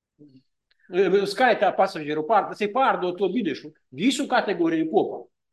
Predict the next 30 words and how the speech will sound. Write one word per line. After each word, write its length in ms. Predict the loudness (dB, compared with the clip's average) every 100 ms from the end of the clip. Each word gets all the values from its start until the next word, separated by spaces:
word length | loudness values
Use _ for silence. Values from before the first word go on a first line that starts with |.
| _ -2
Tas 140 | 0
ir 80 | 2
vienalga, 320 | 6 6 6
kas 180 | 2 2
jums 160 | -2
samaksā. 380 | -2 -4 -4 -2
Valsts, 480 | 2 4 4 4 2
pašvaldība, 720 | 2 2 2 0 -2 -6 -2
ja? 160 | -2 -2 -6 -12
Vai 400 | -2 2 4 2
viņš 400 | 0 -4 -6 0
tur, 240 | 4 4 2 -10 -18 -6
viņš 240 | -4 2
par 100 | 2
biļeti 400 | 6 4 4 0
samaksā, 540 | 0 2 0 2 2 4
maksāja 420 | 4 2 0 -4
septiņdesmit, 560 | -4 -6 -6 -6 -6 -4
tagad 300 | -2 -2 0
samaksās 480 | 0 0 -4 -6 -4
eiro. 360 | -6 -6 -10 -14 _ _ _ _ _ _ _ _ _ -18 -6
Un 100 | 0
jūsu 320 | 2 2 0
pieaug-, 600 | 2 6 8 6 2 -6 0
ieņēmumi 640 | 2 2 0 0 0 0
pieaugs 460 | 0 4 6 4 0
par 160 | -4
četrdesmit 720 | -2 0 2 0 -2 -2 -4 -6
diviem 300 | -4 -2 -2
procentiem. 380 | -2 -4 -8